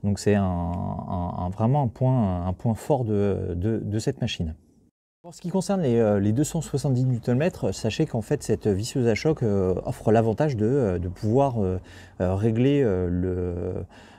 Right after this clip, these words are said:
euh, le couple, euh, de vissage, euh, de, de la machine. Donc on a quatre positions ici en dessous. On a un, un gros bouton pour les sélectionner. Donc on a une position classique de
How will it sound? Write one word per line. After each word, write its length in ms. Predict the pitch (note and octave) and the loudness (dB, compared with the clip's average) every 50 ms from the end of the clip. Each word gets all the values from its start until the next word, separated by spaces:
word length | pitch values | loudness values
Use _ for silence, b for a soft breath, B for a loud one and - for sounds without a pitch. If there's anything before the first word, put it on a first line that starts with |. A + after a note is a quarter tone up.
| B B | B B
euh, 100 | - - | -4 -2
le 140 | E2+ F#2 F#2+ | 0 0 0
couple, 320 | - - F#3+ E3+ - G#2+ - b b b b b - | 0 0 0 -2 -2 -6 -16 b b b b b -4
euh, 100 | - F#2 | -2 0
de 120 | F2 G#2 | 2 2
vissage, 400 | G#2+ G2+ G#2+ - - C3+ B2 - - | 2 2 0 0 2 0 2 2 0
euh, 340 | F#2+ F#2 F2+ F#2 F2+ F2+ F2 | 0 0 0 0 0 -2 -2
de, 600 | F2 G#2 G2+ G2 F#2+ F2+ F2+ F2+ F2 F2 F2 E2+ | 0 0 2 2 2 2 0 0 -2 -2 -2 -2
de 100 | E2 A#2 | 0 0
la 100 | A2+ A#2 | 2 2
machine. 400 | A#2 A3+ - - - F3 F3 F3 F3 B B B B B | 2 0 0 0 0 0 0 0 -2 B B B B B
Donc 120 | - - | -4 0
on 100 | G2+ G2 | 2 4
a 160 | G#2+ B2+ D3 D#3 | 4 4 4 2
quatre 260 | - - E3+ B2+ B2 | 2 0 0 0 0
positions 500 | - C3+ B2 C3 C3 - - C3+ C#3 C#3 | 0 0 0 0 0 -2 -2 -4 -4 -4
ici 240 | - G#2+ G#2 - C3 | -4 -6 -4 -2 -2
en 120 | A2+ G#2 | 0 0
dessous. 360 | G2 G2 - - - E3 F3 - b b b b - | -2 -4 -6 -8 -6 -6 -6 -6 b b b b -8
On 160 | G2+ F#2+ F2+ | -6 -4 -2
a 260 | F2+ E2+ E2+ F2 F#2+ | -2 -2 -2 -2 -4
un, 140 | F2+ F2 F2 E2+ | -4 -4 -4 -4
un 140 | F#2+ F2+ F#2 | -4 -4 -4
gros 200 | F#2 F#2 A#2 C3+ | -4 -4 -2 0
bouton 300 | C3 A#2 B2 - C3+ C3+ | 0 0 0 -2 -2 -4
pour 160 | B2 - G2+ | -2 -2 -2
les 80 | G2+ G2 | -2 -2
sélectionner. 520 | - - F#2+ F2+ - - F#2 G#2 B2 C#3+ | 0 -2 -2 -2 -2 -2 0 0 0 0
Donc 180 | D3 B2+ G#2 - | 0 -2 -2 0
on 80 | G2+ | 0
a 80 | G2 F#2+ | 0 0
une 60 | F2 D#2+ | 0 -2
position 580 | - - A2 A2+ A#2 - - - A#2+ A#2+ A2+ - _ - - - | -2 -2 -2 -2 -2 -4 -4 -4 -4 -4 -4 -6 _ -16 -8 -2
classique 460 | - C#3 C3 C3 - - C3+ - - - | 2 2 2 2 0 -2 -4 -2 -4 -4
de 160 | F#2+ F#2+ G#2+ | 0 0 2